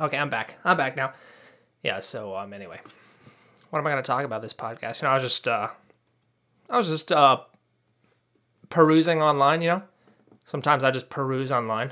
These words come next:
Uh, just, uh, internet surfing,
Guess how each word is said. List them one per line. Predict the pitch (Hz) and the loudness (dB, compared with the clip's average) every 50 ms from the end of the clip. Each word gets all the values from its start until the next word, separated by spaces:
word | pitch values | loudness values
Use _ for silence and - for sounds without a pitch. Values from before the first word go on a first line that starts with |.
| - - | -12 -12
Uh, | - 117 107 101 95 95 92 90 - - _ _ _ _ _ _ _ _ _ _ _ _ _ _ _ _ _ _ | -8 -6 -6 -4 -4 -6 -8 -10 -12 -16 _ _ _ _ _ _ _ _ _ _ _ _ _ _ _ _ _ _
just, | - - - - - - 131 | -20 -16 -14 -14 -10 -8 -6
uh, | 113 107 104 107 98 101 98 - _ _ _ _ _ _ _ _ _ _ _ _ _ _ _ _ - | -6 -4 -4 -6 -6 -8 -10 -12 _ _ _ _ _ _ _ _ _ _ _ _ _ _ _ _ -4
internet | 175 165 165 160 151 151 | -4 -2 0 -2 -2 -4
surfing, | - - 170 165 160 160 180 196 185 | -2 0 2 2 2 2 -2 -6 -6